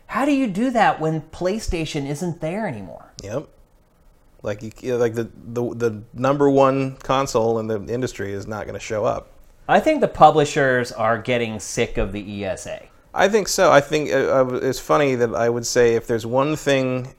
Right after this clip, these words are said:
Speaker 2: you know, even with the, the, in the wake of the crossplay dis-, you know, dispute,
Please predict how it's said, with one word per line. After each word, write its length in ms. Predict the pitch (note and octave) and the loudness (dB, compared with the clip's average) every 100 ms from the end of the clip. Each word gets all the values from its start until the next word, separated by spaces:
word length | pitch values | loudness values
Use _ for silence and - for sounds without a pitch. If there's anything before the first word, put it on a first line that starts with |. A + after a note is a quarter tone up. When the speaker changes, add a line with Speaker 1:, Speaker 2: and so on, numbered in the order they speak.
| - | -10
Speaker 2:
you 120 | A#2+ | -4
know, 60 | A2+ | -2
even 280 | B2 D3+ C#3+ | 0 2 2
with 180 | C3 - | 0 2
the, 400 | A#2+ A2+ A2 G#2 | 2 4 0 -2
the, 140 | A2 | -2
in 140 | G#2+ A2+ | -2 -2
the 80 | |
wake 280 | G#2+ A2+ A2+ | -2 -2 -2
of 100 | A#2 | -6
the 60 | G2+ | -6
crossplay 840 | - A#2 A2+ - A#2 G#2 F#2+ F#2+ A2+ - - - A2+ | -4 -2 -2 -6 -6 -4 -4 -8 -12 -20 -20 -20 -16
dis-, 220 | A2+ G#2 A2+ | -14 -14 -14
you 80 | - | -12
know, 120 | G#2+ | -12
dispute, 600 | G2+ G#2 - A#2 G#2 - | -12 -12 -10 -8 -8 -10